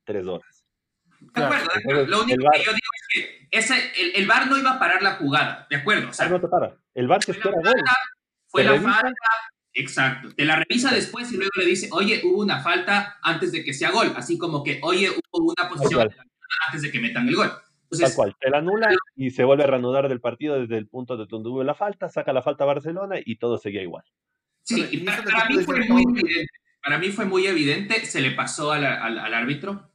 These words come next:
Speaker 2: pero ahí es donde tiene que actuar. Entonces, más bien, yo lo comento, eh, en el
Speaker 4: Pero,
Speaker 2: sentido
Speaker 4: pero,
Speaker 2: yo al
Speaker 4: pero,
Speaker 2: revés,
Speaker 4: Paul, es,
Speaker 2: y lo
Speaker 4: pero solo
Speaker 2: comentaría.
Speaker 4: para,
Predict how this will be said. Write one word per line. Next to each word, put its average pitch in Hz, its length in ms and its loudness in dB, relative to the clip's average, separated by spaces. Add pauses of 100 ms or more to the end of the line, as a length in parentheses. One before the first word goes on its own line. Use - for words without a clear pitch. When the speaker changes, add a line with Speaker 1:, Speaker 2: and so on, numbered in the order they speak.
Speaker 2:
pero 170 160 0
ahí 196 120 2
es 202 100 0
donde 175 200 -2
tiene 180 280 -2
que 156 100 -6
actuar. - 260 0
Entonces, 208 320 -2
más 175 140 0
bien, 240 300 0
yo 190 120 0
lo 226 160 0
comento, 214 640 -2 (360)
eh, 113 360 -6
en 120 200 0
el 120 80 2
Speaker 4:
Pero, 170 200 -2
Speaker 2:
sentido - 100 -8
Speaker 4:
pero, 170 300 -4 (440)
Speaker 2:
yo - 80 2
al 170 120 4
Speaker 4:
pero, 143 120 0
Speaker 2:
revés, 190 160 0
Speaker 4:
Paul, 175 80 -8
es, 170 100 -8
Speaker 2:
y 190 80 -2
lo 190 100 -2
Speaker 4:
pero 165 100 -6
solo 160 40 -6
Speaker 2:
comentaría. 127 380 0
Speaker 4:
para, - 100 -6